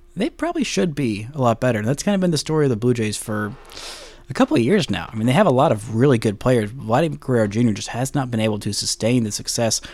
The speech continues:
of that incredible year in, what was it, twenty twenty-one, where he had, you know, forty-eight bombs at O P S around a thousand, and he just hasn't been able to sustain that. They had this,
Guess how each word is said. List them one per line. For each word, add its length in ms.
of 280
that 180
incredible 1080
year 360
in, 360
what 180
was 160
it, 80
twenty 340
twenty-one, 580
where 140
he 80
had, 200
you 100
know, 60
forty-eight 560
bombs 320
at 260
O 120
P 160
S 220
around 180
a 60
thousand, 380
and 80
he 40
just 260
hasn't 320
been 100
able 200
to 160
sustain 400
that. 160
They 60
had 380
this, 220